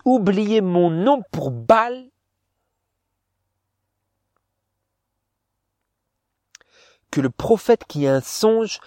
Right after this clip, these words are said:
raconte le songe et que celui qui a ma parole prononce ma parole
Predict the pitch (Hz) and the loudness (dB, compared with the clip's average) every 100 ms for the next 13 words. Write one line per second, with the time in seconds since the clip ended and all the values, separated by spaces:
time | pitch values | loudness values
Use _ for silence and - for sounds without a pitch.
0 | - 135 131 202 - - 208 175 151 - | -6 -4 0 -2 -2 -4 -2 0 0 -2
1 | - 240 269 240 - - _ 139 - - | -4 -4 -4 -8 -14 -20 _ -4 -2 0
2 | 202 - - 247 226 202 262 302 - - | 0 0 -4 0 0 0 0 -2 -8 -20
3 | - _ - 156 147 143 139 _ 226 202 | -20 _ 0 2 2 0 -4 _ 4 4
4 | 180 233 262 220 - _ _ _ _ _ | 0 0 0 -6 -10 _ _ _ _ _
5 | _ _ _ - - 262 262 233 233 269 | _ _ _ -6 2 4 4 0 -4 -2
6 | 302 254 - 165 143 - - 180 147 170 | 0 -2 -6 -6 -6 -8 0 0 2 0
7 | 190 | 0